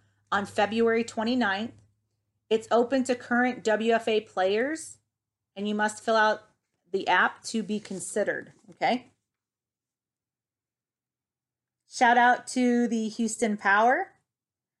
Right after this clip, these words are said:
They are doing their tryouts more as an open practice tryout.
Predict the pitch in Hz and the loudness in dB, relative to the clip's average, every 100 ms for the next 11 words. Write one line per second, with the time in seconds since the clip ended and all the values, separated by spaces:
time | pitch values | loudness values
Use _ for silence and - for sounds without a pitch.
0 | _ 190 226 262 302 277 220 254 247 233 | _ -2 4 4 4 2 0 0 2 0
1 | 208 214 220 240 254 269 269 _ - 262 | 0 2 4 4 4 2 -4 _ 0 4
2 | 262 262 262 277 320 - - 214 220 220 | 6 6 4 2 -2 -14 -8 -4 -2 0
3 | 208 202 196 196 196 185 _ - 208 208 | 0 0 -2 -4 -8 -10 _ -2 -2 0
4 | 247 240 233 233 226 _ _ _ _ _ | 0 0 0 -2 -6 _ _ _ _ _
5 | _ _ _ _ _ _ - 226 226 - | _ _ _ _ _ _ -2 0 0 -2
6 | 262 - 277 269 269 277 285 | -4 -2 2 4 4 4 2